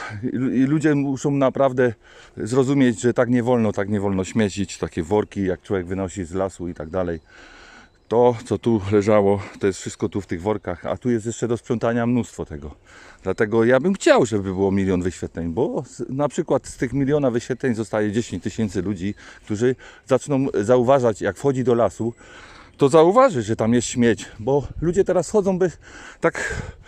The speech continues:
idzie do lasu na spacer, po prostu sobie idzie, on nawet nie, śmieci nie zauważa. Takie kupy śmieci leżą gdzieś, a on tego nie widzi, on po prostu nie zwraca uwagi, on nieświadomy jest tego wszystkiego. To wam chcę powiedzieć i jeżeli ta świadomość jego się odmieni, czyli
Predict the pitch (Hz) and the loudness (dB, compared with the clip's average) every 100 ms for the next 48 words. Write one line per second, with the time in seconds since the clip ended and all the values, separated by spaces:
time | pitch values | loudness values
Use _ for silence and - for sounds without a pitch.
0 | - - 180 190 165 170 165 151 127 151 | -14 -2 4 6 8 6 4 0 2 0
1 | - 143 135 135 143 147 120 - 156 143 | 0 0 0 0 0 0 -2 0 0 2
2 | 135 98 110 147 156 160 156 147 196 175 | 0 2 2 4 2 2 -2 -2 2 2
3 | 110 98 98 90 87 82 - _ _ _ | 0 0 0 0 -2 -6 -16 _ _ _
4 | _ _ _ _ 165 - 160 - 156 135 | _ _ _ _ 0 2 -2 0 -2 0
5 | 160 143 139 139 131 123 143 147 170 175 | -2 0 4 4 6 2 2 2 2 2
6 | 180 170 180 180 180 123 98 - _ - | 2 2 2 2 2 0 -2 -8 _ -6
7 | 156 170 175 156 185 165 175 165 170 170 | -4 -2 -2 -2 0 2 2 4 2 4
8 | 160 110 120 135 135 - 147 156 170 170 | 2 2 2 2 -2 -4 0 0 2 2
9 | 180 135 110 - 104 101 - - 85 76 | 4 4 0 0 -6 -6 -8 -10 -10 -10
10 | - _ - - - - - _ _ _ | -18 _ -20 -20 -20 -20 -20 _ _ _
11 | 120 147 143 131 135 131 117 92 90 - | 2 4 2 2 0 2 2 2 0 -4
12 | 110 104 87 - - - - 110 110 123 | -2 -2 -4 -12 -20 -20 -4 0 2 2
13 | 123 143 - 139 156 160 127 147 135 123 | 4 2 4 4 6 4 4 4 4 4
14 | 123 117 165 139 107 120 107 | 2 2 4 2 2 -2 -2